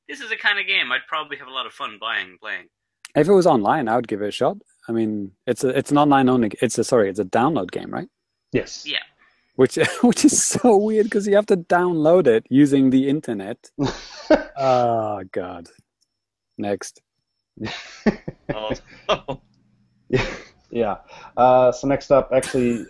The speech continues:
Speaker 3: a Wii U game that they talked about. It was, they showed, like, trailer, I think a trailer, and maybe talked about it. I was kinda spacing out. Uh, Paper Mario Color Splash.
Speaker 2: <laughs> Yeah.
Speaker 3: They have a release date. It's coming out here on October thirteenth for fifty-seven hundred yen.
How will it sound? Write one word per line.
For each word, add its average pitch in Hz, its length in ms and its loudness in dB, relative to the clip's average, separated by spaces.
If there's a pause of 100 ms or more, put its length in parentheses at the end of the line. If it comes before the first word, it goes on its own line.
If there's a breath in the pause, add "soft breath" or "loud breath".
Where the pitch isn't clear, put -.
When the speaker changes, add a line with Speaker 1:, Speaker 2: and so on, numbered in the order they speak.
(120)
Speaker 3:
a 117 60 -8
Wii 139 280 -2
U 175 120 2
game 113 380 -2
that 107 220 -2
they 107 120 -6
talked 110 280 -8
about. 107 300 -2
It 120 60 -4
was, 135 120 -4
they 151 140 2
showed, 180 200 2
like, 117 140 2
trailer, 110 600 0
I - 40 -4
think - 180 -6
a 101 40 -4
trailer, 101 480 -4
and 95 180 -10 (160)
maybe 101 220 -8
talked - 300 -6
about 95 240 -2
it. 95 40 -4
I 95 80 0
was 95 140 -4
kinda 95 180 -8
spacing 95 360 -10
out. 95 200 -4 (520 loud breath)
Uh, 117 240 8
Paper 139 240 0
Mario 143 200 6
Color 170 220 4
Splash. - 460 4
Speaker 2:
<laughs> - 40 -2 (800 soft breath)
Yeah. 110 100 4
Speaker 3:
They 117 60 6
have 127 240 0
a 127 260 2
release 127 320 0
date. 135 220 2
It's - 100 -20
coming 123 220 -2
out 107 160 -2
here 127 500 0
on 107 320 -2
October 104 400 -6 (200)
thirteenth 143 640 -4
for 98 100 -4
fifty-seven 104 540 -8
hundred 98 260 -8
yen. 113 300 0